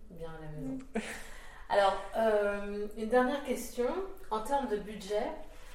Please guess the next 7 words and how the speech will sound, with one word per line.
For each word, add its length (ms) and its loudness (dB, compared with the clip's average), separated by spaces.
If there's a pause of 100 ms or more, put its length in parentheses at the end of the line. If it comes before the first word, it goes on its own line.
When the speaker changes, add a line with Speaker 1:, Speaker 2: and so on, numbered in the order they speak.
(160)
Speaker 2:
Ouais. 60 2 (180)
Speaker 1:
euh, 380 0 (120)
est-ce 260 -2
que 260 -4
tu 340 0
as, 600 4
euh, 1000 -4